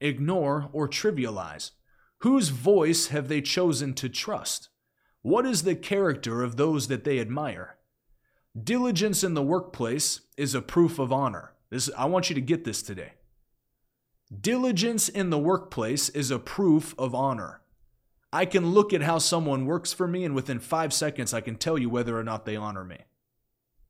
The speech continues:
That goes for anyone. For employees, your boss can look at you. Your pastor can look at you.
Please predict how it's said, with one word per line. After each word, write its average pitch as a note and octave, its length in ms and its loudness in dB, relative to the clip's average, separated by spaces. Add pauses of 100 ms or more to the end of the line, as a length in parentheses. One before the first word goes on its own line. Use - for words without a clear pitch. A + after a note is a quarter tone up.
(880)
That C#3 200 -2
goes C3+ 180 0
for A#2+ 160 0
anyone. C#3 400 -2 (840)
For B2 220 -2
employees, A#2+ 600 0 (360)
your F3 200 4
boss E3+ 400 4
can C3+ 260 -4
look F3+ 240 0
at - 180 -2
you. A2 80 -4
Your C3 240 2
pastor E3+ 500 -4
can C3+ 240 -6
look E3+ 200 0
at - 180 -2
you. G2 220 -8